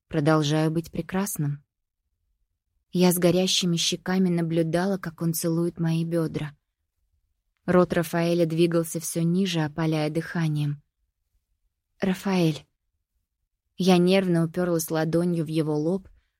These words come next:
на что мерзавец лишь обезоруживающе улыбнулся. «Вот так». Он поправил мою руку, подставил голову так, чтобы пальцы зарылись в белые волосы.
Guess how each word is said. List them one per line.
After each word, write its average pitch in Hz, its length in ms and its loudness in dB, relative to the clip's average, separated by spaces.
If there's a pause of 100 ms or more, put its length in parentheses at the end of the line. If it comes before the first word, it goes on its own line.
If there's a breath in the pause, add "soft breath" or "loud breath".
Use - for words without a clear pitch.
(200)
на 180 80 6
что 190 220 2
мерзавец 185 680 0
лишь 175 220 0
обезоруживающе 175 1000 0
улыбнулся. 185 720 -2 (920)
«Вот 196 320 0
так». 143 360 -4 (920)
Он 175 160 4
поправил 185 540 2
мою 170 260 2
руку, 180 420 -2 (1160)
подставил 185 640 0
голову 175 420 0
так, 202 300 -4
чтобы 165 320 0
пальцы 202 480 -4
зарылись 165 560 0
в 156 40 -8
белые 165 400 0
волосы. 170 600 -4